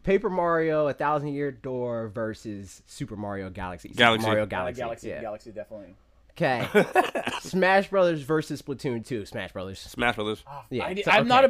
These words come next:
Speaker 3: big fan of, of either one of them. What do I say?
Speaker 1: You, you say that you're wrong and you just sit in the corner and
Speaker 3: I
Speaker 1: cry.
Speaker 3: guess I am.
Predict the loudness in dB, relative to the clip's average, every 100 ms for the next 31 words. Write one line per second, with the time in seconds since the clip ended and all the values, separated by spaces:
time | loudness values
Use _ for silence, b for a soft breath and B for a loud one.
0 | 4 4 6 6 4 -2 -2 -2 -2 -2
1 | 0 -2 -2 -2 2 4 2 0 -6 -4
2 | -6 -12 _ _ _ _ _ _ _ _
3 | b b -4 -2 -2 -2 -4 0 2 2
4 | 0 -4 -2 -2 -4 -6 -6 -8 -8 -8
5 | -8 -10 -12 -12 -8 -4 -4 -4 -4 -2
6 | -2 -2 0 0 -2 -4